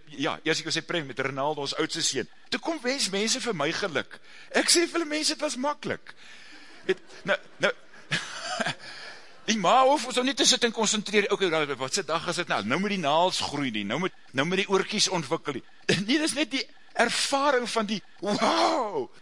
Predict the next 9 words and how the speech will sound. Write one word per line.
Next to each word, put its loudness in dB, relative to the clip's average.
hier 4
binne 4
in 2
die 0
moederskoot 2
het 4
God -4
iets 4
gedoen, 2